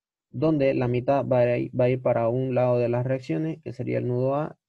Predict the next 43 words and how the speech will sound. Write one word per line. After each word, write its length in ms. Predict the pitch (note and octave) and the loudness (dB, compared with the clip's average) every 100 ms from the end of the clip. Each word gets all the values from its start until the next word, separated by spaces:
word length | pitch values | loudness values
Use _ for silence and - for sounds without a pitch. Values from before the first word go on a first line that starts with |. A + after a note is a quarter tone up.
| _ | _
cero 260 | _ B2+ B2 | _ -2 -2
cinco 380 | - E3 D#3+ B2+ | 0 -2 -2 -4
toneladas, 640 | A#2+ A#2+ B2+ C3 D3 E3 - | -4 -2 -2 0 -2 -6 -8
y 280 | C#3 D#3 | -4 -4
la 220 | C#3+ B2+ A#2 | -4 -4 -2
m-, 180 | A#2 A#2 | -4 -4
otra 280 | C3+ C3 C#3 | -6 -4 -4
mitad 380 | C3+ A#2+ D3 | -4 -2 -2
viene 300 | C#3+ B2 A#2+ | 0 -2 -2
al 120 | A#2 A#2 | -2 -2
nudo 260 | A2+ A#2+ | -2 -4
C, 240 | B2+ D#3 D3+ | -4 -6 -6
que 180 | A2 | -6
es 100 | A#2 - | -6 -6
cero 240 | A#2 A2 | -6 -6
coma 280 | A2+ A2 G#2+ | -6 -8 -8
cinco. 380 | - - - _ | -10 -14 -14 _
Sumadas 500 | _ C3 C#3+ D3+ D3+ | _ -4 0 2 2
ambas 360 | D#3 E3 E3+ E3+ | 0 0 0 0
me 160 | B2 | -2
da 220 | A#2+ B2 B2 | -2 -2 -4
una 260 | C3 C3 B2+ | -6 -4 -6
tonelada, 640 | A2+ A2 A2 A#2 B2+ E3 - _ _ _ _ | -8 -6 -4 -4 -4 -6 -14 _ _ _ _
que 140 | _ A2+ | _ -12
sería 280 | - A#2 A#2 | -4 0 0
el 60 | |
valor 340 | A2+ A2 A2 A2 | 0 0 -2 -2
de 100 | G#2+ | -4
la 140 | G#2 | -4
carga 360 | - G#2+ G#2+ A2 | -6 -6 -4 -8
actuante 540 | - G#2+ G#2+ A2 A2+ | -10 -10 -10 -6 -8
en 140 | G#2+ | -6
el 140 | G2+ G2+ | -8 -8
nudo 300 | G#2 A#2+ C3+ | -6 -2 0
F. 300 | C#3 - - _ _ _ _ _ _ _ _ _ _ _ _ _ _ | 0 -6 -20 _ _ _ _ _ _ _ _ _ _ _ _ _ _
Si 220 | _ C#3 D3 | _ -4 2
yo 120 | E3 | 2
hago 160 | D#3+ | 4
el 80 | D#3+ | 2
análisis 600 | C#3+ C#3+ D3 C#3 B2 A#2 | 0 0 0 -2 -4 -6
en 100 | A2+ | -4
ese 240 | A#2 B2 D3 | -4 -4 -2
nudo, 380 | D#3 C#3 D3+ | 0 0 -4